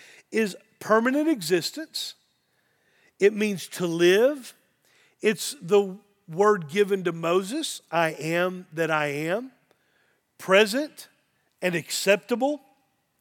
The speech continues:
accessible, near to who calls on him, continually revealing himself, always has been, no beginning and no end.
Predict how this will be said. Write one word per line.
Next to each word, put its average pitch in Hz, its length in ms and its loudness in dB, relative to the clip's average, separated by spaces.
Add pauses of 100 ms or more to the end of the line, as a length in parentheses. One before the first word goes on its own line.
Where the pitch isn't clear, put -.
(1120)
accessible, 233 1120 0 (1300)
near 233 400 4
to 247 100 2
who 214 220 0
calls 226 440 6
on 247 180 2
him, 277 440 -2 (1040)
continually 254 880 0
revealing 220 640 -2
himself, 269 640 -2 (840)
always 247 500 6
has 233 340 6
been, 269 460 2
no 254 180 8
beginning 254 540 0
and 214 160 -2
no 226 240 6
end. 254 480 2